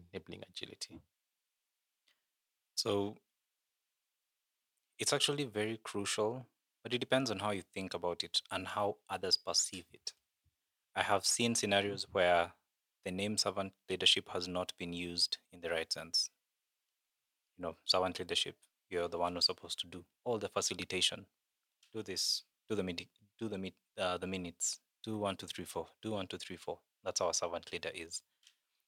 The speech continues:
Speaker 2: So when you check on all the values of a Scrum Master, I might, on my, uh, for the many teams I have worked with,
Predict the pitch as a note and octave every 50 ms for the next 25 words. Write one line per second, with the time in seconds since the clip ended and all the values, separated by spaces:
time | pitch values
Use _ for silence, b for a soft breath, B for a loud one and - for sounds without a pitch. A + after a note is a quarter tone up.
0 | _ - - - A2+ A2+ - A2+ A2 A#2 A#2 A2+ - - C#3+ C#3+ C#3+ - - -
1 | - - A#2 G2+ G2+ G2 - - A2 G#2+ G#2+ A2 G#2+ G#2+ G#2+ G#2 G#2 - - -
2 | - F#2+ F2 F#2+ F#2+ F#2 F#2 F#2 F2+ F2+ E2+ F2+ E2+ - - - - F2 F2 F2
3 | E2+ E2 E2 - - - F#2 - - _ _ _ _ _ _ _ _ _ _ _
4 | _ _ _ _ _ _ _ _ _ _ _ _ _ _ _ _ _ _ _ _
5 | _ _ _ _ _ _ _ _ _ _ _ _ _ _ - G#2 A2 A2 A2 A2+
6 | A#2 A#2 C3+ D3+ D#3+ _ - - - - _ _ _ _ _ _ _ _ _ _
7 | _ _ _ _ _ _ - - - - - - - - A3 G#3+ A2 A2+ - A2+
8 | A#2 A#2 A2+ A2+ A2+ A2+ A2+ A2 - - G2+ G2 F#2+ F#2+ F#2 - _ _ _ _
9 | _ _ _ - A#2 A2 A#2 B2+ C3+ C3+ - - B2 A#2 A2+ A2 G#2+ G2+ - -
10 | G2 F2+ F#2 F#2+ F2+ F2+ F2+ F2+ F#2 F#2+ G2+ G2+ - - A2+ A#2 C3